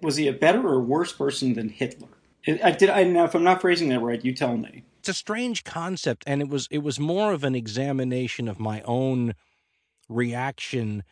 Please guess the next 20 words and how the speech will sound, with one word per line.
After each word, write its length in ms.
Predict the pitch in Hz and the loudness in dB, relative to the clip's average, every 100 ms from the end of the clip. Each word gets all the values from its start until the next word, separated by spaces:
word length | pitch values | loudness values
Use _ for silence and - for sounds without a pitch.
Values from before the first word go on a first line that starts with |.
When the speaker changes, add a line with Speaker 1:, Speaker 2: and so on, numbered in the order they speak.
| _ _ _ _ | _ _ _ _
Speaker 2:
to 500 | - 165 147 139 135 - | -4 0 2 0 -2 -4
some 240 | 160 160 | -2 0
work 220 | 180 190 | 0 -2
that 120 | 175 | -2
had 80 | 147 | -2
been 160 | 135 131 | 0 0
done 240 | 135 139 | 2 2
on 100 | 135 | 0
Alexander, 880 | 127 123 123 113 120 117 113 110 107 | -2 -4 -4 -2 -2 0 -2 -4 -4
uh, 220 | 107 101 | -8 -10
by 240 | 104 113 110 | -6 -6 -4
a, 240 | 104 98 | -6 -8
by 140 | 104 | -8
an 80 | 117 | -6
Australian 440 | 110 - 139 131 107 | -6 -4 -2 -2 -4
professor 380 | - 113 - | -6 -6 -6
named 260 | 107 104 101 | -6 -6 -8
A 220 | - 120 123 | -6 -4 -4
B 180 | 120 | -6
Bosworth. 760 | 104 104 104 113 95 87 78 | -6 -6 -4 -4 -6 -12 -14